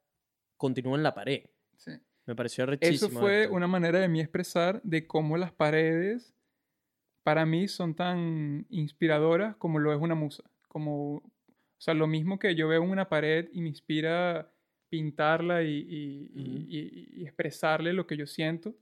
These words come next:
Speaker 2: este, también a la mujer es, es muy importante en mi, en mi estado de creación.
Speaker 1: Ujú.
Speaker 2: Y, y s-, s-, sacaría cincuenta por ciento, mi inspiración es la revolución y todo el trip que tengo,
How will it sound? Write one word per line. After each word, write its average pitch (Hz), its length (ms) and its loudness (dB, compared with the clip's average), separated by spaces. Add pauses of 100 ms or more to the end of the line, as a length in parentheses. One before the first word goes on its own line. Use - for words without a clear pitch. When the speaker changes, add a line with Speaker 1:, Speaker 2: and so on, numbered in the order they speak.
(520)
Speaker 2:
este, 147 920 -8 (460)
también 151 340 -2
a 151 60 -4
la 160 80 -2
mujer 147 380 -4
es, 160 400 -10
es 170 120 -20 (100)
muy 165 160 -4
importante 156 520 -4
en 160 100 -4
mi, 151 200 -6
en 160 160 -10
mi 151 160 -10
estado 151 320 -6
de 165 80 -2
creación. 160 560 -6 (120)
Speaker 1:
Ujú. 123 280 -10 (280)
Speaker 2:
Y, 160 680 -4
y 151 300 -8
s-, - 320 -20
s-, - 360 -20
sacaría 160 760 0
cincuenta 156 420 -4
por 165 140 -4
ciento, 170 600 2
mi 160 140 0
inspiración 156 480 -4
es 165 100 -2
la 175 100 2
revolución 156 580 -2
y 156 60 -4
todo 156 140 -2
el 151 60 -2
trip 165 180 -6
que 165 100 -4
tengo, 208 360 -2